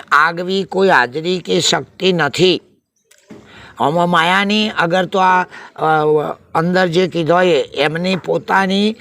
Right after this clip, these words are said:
આગવી કોઈ ચૈતન્યતા નથી. દાખલા તરીકે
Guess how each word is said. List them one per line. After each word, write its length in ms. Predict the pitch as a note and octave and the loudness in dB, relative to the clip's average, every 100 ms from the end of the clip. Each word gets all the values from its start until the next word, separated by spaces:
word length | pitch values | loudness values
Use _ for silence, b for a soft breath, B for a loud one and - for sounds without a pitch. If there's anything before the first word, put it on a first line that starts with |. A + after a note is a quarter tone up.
| B B - | B B 2
આગવી 580 | C#3+ D3+ E3+ F#3+ A3 | 2 2 -2 0 -2
કોઈ 280 | G#3+ G3+ G3+ | 0 0 0
ચૈતન્યતા 880 | E3+ F#3 F3 - G3 F#3+ F3+ - F3+ | 0 -2 -2 -2 -2 0 -2 0 0
નથી. 360 | F#3+ F3 F3+ - - _ _ _ _ _ - | 2 2 0 -2 -12 _ _ _ _ _ -4
દાખલા 500 | D3+ D#3 C#3+ F3 G3+ | 0 0 0 0 0
તરીકે 920 | G#3+ F3+ F3 F3 D3 E3 F#3 G3+ G#3 | 0 -2 -2 -2 -2 0 2 2 0